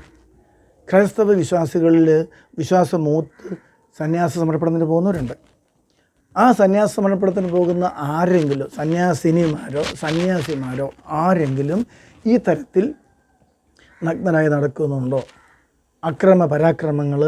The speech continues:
സംഘടിതമായി ചെയ്യുന്നുണ്ടോ? അപ്പോൾ ഹൈന്ദവ ആധ്യാത്മികതയുടെ പൂർണ്ണത എന്താണ്?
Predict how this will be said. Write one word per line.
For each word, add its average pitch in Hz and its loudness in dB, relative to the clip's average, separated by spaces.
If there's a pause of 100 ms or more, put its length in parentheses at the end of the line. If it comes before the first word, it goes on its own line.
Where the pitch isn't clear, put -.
(300)
സംഘടിതമായി 147 -2 (200)
ചെയ്യുന്നുണ്ടോ? 139 -2 (1120)
അപ്പോൾ 214 6
ഹൈന്ദവ 190 0
ആധ്യാത്മികതയുടെ 208 -2 (420)
പൂർണ്ണത 220 6
എന്താണ്? 185 2